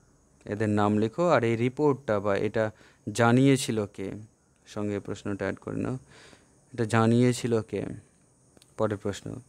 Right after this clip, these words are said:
বনোয়ারি একটা কল্পিত কাহিনী চকিতে মাথার মধ্যে এসে গেল, কাহিনীটি কি? কেন সে কল্পিত কাহিনী তৈরি করেছিল? পরের প্রশ্ন, বসন অবাক হয়ে গেল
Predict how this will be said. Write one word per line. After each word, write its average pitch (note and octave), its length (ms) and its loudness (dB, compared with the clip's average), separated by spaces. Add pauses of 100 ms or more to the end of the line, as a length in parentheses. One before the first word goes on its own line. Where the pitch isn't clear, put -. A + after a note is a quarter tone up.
(460)
বনোয়ারি D3 580 4
একটা C3+ 260 -2
কল্পিত D3+ 520 -4
কাহিনী C3+ 520 2
চকিতে A#2 560 -2
মাথার A2 560 2
মধ্যে G#2+ 420 0
এসে A2+ 300 -2
গেল, G2+ 480 0 (280)
কাহিনীটি G#2+ 480 -4 (100)
কি? A2+ 260 -6 (1900)
কেন C3+ 280 4
সে D#3 160 -2
কল্পিত B2 460 0
কাহিনী A2+ 420 0
তৈরি G2 280 -2
করেছিল? G2 460 -6 (420)
পরের F#2+ 220 -4
প্রশ্ন, G2+ 420 -8 (920)
বসন B2+ 420 4
অবাক B2 500 4
হয়ে B2 300 2
গেল G2 340 0